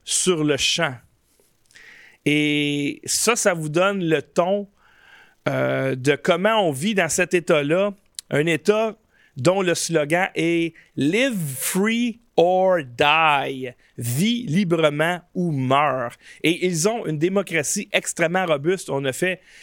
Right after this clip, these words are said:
la semaine dernière, euh, des émissions avec Gilbert Thibodeau sur place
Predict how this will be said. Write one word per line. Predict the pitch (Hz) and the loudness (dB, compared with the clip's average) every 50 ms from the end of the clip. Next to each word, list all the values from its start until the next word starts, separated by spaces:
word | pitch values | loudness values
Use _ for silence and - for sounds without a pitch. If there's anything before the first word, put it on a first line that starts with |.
| - - | -12 -6
la | 143 135 | -6 -4
semaine | - - 160 165 165 | -4 -2 -4 -4 0
dernière, | 156 160 143 135 147 156 170 180 180 175 160 147 | 0 0 0 0 -2 -2 0 0 0 -2 -2 -2
euh, | 139 139 139 131 | -2 -2 -2 -2
des | 123 147 143 131 151 | -2 -2 -2 -2 -2
émissions | 147 135 - - 175 180 175 | -4 -4 -2 -2 -2 -2 -2
avec | 147 135 143 131 | 0 0 -2 -2
Gilbert | 131 127 139 135 143 151 160 | -2 -6 -4 0 0 0 -2
Thibodeau | - - 135 139 135 131 156 175 185 165 | -2 -4 -4 -2 -2 0 -2 -2 -2 -2
sur | - - - 151 - | -4 -2 -4 -4 -6
place | _ - 147 151 160 165 - - - - | _ -4 -2 -2 -2 -2 -6 -10 -12 -12